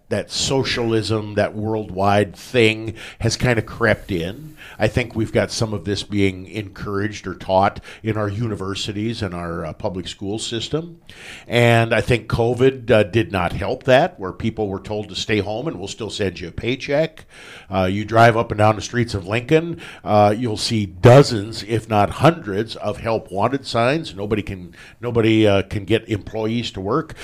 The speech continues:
So we got all this stuff going on. And the bottom line for me is when we read these last verses of James chapter four,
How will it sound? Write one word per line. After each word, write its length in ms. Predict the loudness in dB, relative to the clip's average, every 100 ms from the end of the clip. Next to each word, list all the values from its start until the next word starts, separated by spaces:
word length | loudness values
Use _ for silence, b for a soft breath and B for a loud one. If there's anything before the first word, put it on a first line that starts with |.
| B
So 140 | -4
we 60 | 2
got 200 | 4 4
all 280 | 8 8 8
this 180 | 4 -2
stuff 320 | 2 2 2
going 300 | -2 -2 0
on. 340 | -2 -2 -6 -12 _ B B B -4
And 680 | 4 6 6 4 0 -10 -14 -20 _ _ _
the 80 | -2
bottom 500 | 2 4 6 6 4
line 480 | 2 2 2 0 -2
for 240 | -6 -6
me 380 | -4 0 0 0
is 280 | -2 -2 -4
when 160 | -8 -4
we 140 | -4
read 320 | 2 2 2
these 220 | 2 0
last 320 | 4 6 4 2
verses 420 | -6 -4 -6 -8
of 140 | -10
James 320 | -4 -2 -2
chapter 420 | 0 4 4 2 -8
four, 540 | -8 -8 -6 -10 -14